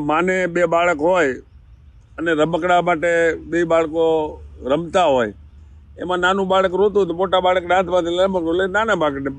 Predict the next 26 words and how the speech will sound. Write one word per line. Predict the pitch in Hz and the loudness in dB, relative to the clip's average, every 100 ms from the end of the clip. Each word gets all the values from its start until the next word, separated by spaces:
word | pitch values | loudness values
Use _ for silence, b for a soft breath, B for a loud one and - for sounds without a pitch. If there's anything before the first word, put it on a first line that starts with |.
| 139 | -4
બાળકને | 147 139 127 127 | -2 -2 -2 -2
દઈએ. | 127 127 104 - - - - - - - - - - - - - | -2 -2 -4 -12 -20 -16 -16 -16 -20 -20 -20 -20 -20 -20 -20 -4
એવી | 170 190 214 | 2 2 2
ભૂમિકા | 165 165 180 175 175 175 | 0 2 2 0 0 0
અમારી | 170 170 156 | 0 -2 -2
ભારતીય | 135 151 160 | -2 -2 -4
જનતા | 151 143 147 | -4 -2 -2
પાર્ટીની | 139 131 143 139 | -2 -4 -6 -6
છે. | 160 - - - - - - - - - | -8 -8 -16 -20 -20 -20 -20 -20 -20 -2
તો | 160 | -2
ખાસ | 147 143 165 160 | 0 0 0 0
કરીને | 185 190 196 196 196 | -2 -2 -2 -4 -4
જે | 165 160 | -2 0
રૂપાલાજી | 151 165 175 170 175 165 | 2 2 2 2 0 2
અમારા | 165 165 165 165 156 - - | 2 2 2 2 -2 -8 -10
ગુજરાતના | 135 143 151 147 156 147 98 - | -6 -2 0 0 -2 -4 -8 -18
પૂર્વ | - 151 156 | -6 0 0
પ્રદેશ | 139 143 151 123 | 0 -2 -2 -2
અધ્યક્ષ | 131 156 131 | -2 0 0
પણ | 123 151 | -4 -2
રહી | 156 135 | -2 -2
ચૂક્યા | 151 156 135 | -4 -4 -2
છે, | 151 | -2
અમારા | 143 135 | 0 -2
સિનિયર | 113 139 143 156 | -2 -2 0 0
છે | 135 160 | 0 -4